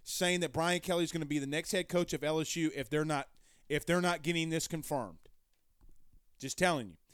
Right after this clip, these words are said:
Uh, Pete Thamel did just tweet that L S U is expecting to hire Brian Kelly away from Notre Dame. Sources again confirm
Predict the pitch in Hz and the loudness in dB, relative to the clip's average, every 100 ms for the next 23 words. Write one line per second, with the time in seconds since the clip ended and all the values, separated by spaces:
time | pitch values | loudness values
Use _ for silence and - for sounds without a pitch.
0 | _ _ - - 175 - 233 226 214 208 | _ _ -8 2 4 4 0 2 2 4
1 | 190 151 190 170 180 - - 180 175 156 | 2 6 6 6 2 0 0 2 2 -2
2 | - 175 170 170 175 170 _ _ _ 160 | 0 0 2 0 -2 -4 _ _ _ -2
3 | 151 139 - 175 175 160 151 165 156 156 | -2 -2 0 0 0 -4 -2 0 0 0
4 | 165 156 170 160 139 151 151 151 147 143 | 0 0 0 0 0 0 0 -2 -2 0
5 | 147 143 - 165 156 143 131 131 156 151 | -2 -2 -2 0 -2 -4 -4 -2 -2 -2
6 | 135 - 151 143 135 | -8 -4 0 0 -2